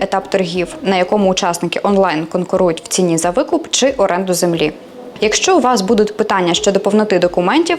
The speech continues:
чи потрібен буде їх додатковий юридичний аналіз, спеціаліст по земельним торгам на "Єтендер"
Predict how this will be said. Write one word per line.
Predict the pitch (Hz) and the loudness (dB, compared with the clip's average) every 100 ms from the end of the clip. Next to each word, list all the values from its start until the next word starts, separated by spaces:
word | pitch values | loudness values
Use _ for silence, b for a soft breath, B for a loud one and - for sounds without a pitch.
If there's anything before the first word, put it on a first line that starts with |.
| - | -2
чи | - | -2
потрібен | 262 262 254 240 | 0 2 2 4
буде | 220 214 | 2 0
їх | 208 208 | 0 0
додатковий | 208 202 - 202 196 196 | 2 0 0 0 2 2
юридичний | 190 196 202 185 - 170 | 2 2 0 -2 -4 -2
аналіз, | 185 185 170 170 - B B | -2 0 0 -2 -4 B B
спеціаліст | - 202 202 214 202 196 - | -4 -2 2 2 2 0 -2
по | |
земельним | 185 196 170 165 | 0 0 0 -2
торгам | 170 180 175 170 | -2 -4 -2 -2
на | 170 | 0
"Єтендер" | 202 269 330 320 | 0 2 4 4